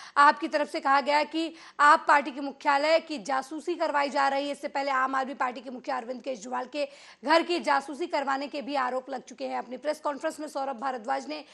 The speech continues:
केंद्र सरकार पर कई और सवाल खड़े किए हैं।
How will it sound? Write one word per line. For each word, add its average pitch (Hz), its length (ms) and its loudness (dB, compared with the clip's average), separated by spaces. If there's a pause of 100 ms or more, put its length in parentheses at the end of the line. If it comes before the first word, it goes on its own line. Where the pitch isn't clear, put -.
(260)
केंद्र 330 260 0
सरकार 294 420 2
पर 302 180 -2
कई 302 180 -2
और 285 160 0
सवाल 277 480 -2
खड़े 254 240 -8
किए 233 200 -12
हैं। 226 180 -18